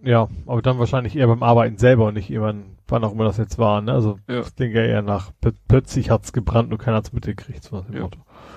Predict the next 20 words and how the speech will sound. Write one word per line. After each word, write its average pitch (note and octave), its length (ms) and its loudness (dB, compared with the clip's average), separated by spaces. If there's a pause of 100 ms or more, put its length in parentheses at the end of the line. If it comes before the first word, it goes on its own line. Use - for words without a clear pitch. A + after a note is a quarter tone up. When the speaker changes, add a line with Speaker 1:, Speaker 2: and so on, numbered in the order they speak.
(1500)
Speaker 2:
Ja, A#3 140 8
und C#3+ 140 2
dann F3 360 2
hat - 340 0
meine D3+ 180 2
Frau D3+ 200 2
mich A#3+ 200 -2
auf C3 100 -2
etwas B2+ 280 -2
hingewiesen, A#2 680 -6 (840)
was C#3 440 0
mich D3 160 -4
dann A#2+ 180 2
doch C3+ 160 -2
sehr E3+ 320 4
entsetzt D3+ 460 0
hat, C#3 180 2
und F#3+ 360 -6
zwar, B2+ 640 2
ähm, C3+ 460 0